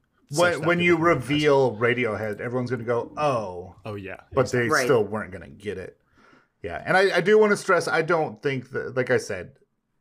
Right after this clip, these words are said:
Speaker 1: using the, the Billboard Top forty, using the Billboard charts,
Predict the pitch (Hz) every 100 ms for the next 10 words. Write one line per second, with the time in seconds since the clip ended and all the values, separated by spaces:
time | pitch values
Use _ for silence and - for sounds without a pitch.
0 | _ 139 127 120 147 147 160 156 147 113
1 | - 110 117 110 107 107 - - 107 101
2 | - - 110 107 107 104 110 113 107 113
3 | 113 107 101 107 107 - 107 104